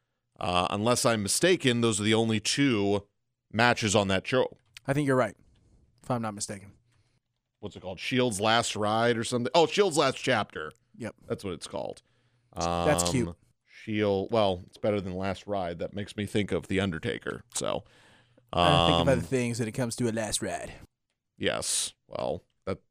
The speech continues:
Speaker 1: that also reminds me of the time when, uh, Kane was trying to learn the Last Ride from The Undertaker and, like, failing the first two times.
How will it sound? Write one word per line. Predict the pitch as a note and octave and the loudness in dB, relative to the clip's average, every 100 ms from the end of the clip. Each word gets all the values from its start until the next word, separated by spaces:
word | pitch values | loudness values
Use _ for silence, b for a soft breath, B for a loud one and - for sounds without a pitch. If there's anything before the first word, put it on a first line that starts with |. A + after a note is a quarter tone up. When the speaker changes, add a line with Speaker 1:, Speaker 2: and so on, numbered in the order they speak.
| _ _ | _ _
Speaker 1:
that | A#2 | 2
also | C3 B2+ C#3 | 2 2 0
reminds | C3 B2+ A#2+ | 2 4 4
me | B2 | 2
of | A2+ | 0
the | G2+ | 2
time | A#2 G#2+ G#2 | 4 4 4
when, | G2 F#2 F2+ - _ _ _ - | 4 4 2 -4 _ _ _ 2
uh, | F#2 - | 2 2
Kane | - C3 B2 B2+ B2+ C3 - _ _ _ _ | 2 4 6 4 6 4 2 _ _ _ _
was | G2+ G#2 | 2 2
trying | - B2 A#2+ | 4 6 6
to | G#2+ | 6
learn | G#2+ A2 A2 | 4 6 4
the | F#2+ F#2+ | 2 2
Last | G2 G#2+ - | 4 4 4
Ride | A2+ G#2+ G#2 | 2 2 2
from | G2+ | 2
The | F#2+ | 4
Undertaker | G2 G#2+ A#2+ A2 A#2 A2+ A2+ _ | 4 4 4 4 4 2 0 _
and, | G2 F#2 F2 | -4 -2 0
like, | F2+ - | 0 0
failing | - A2 A2+ A2+ | 0 2 4 2
the | G2+ | 0
first | A2+ - | -2 -2
two | - A#2+ | -2 2
times. | B2 B2+ C3 | 4 4 2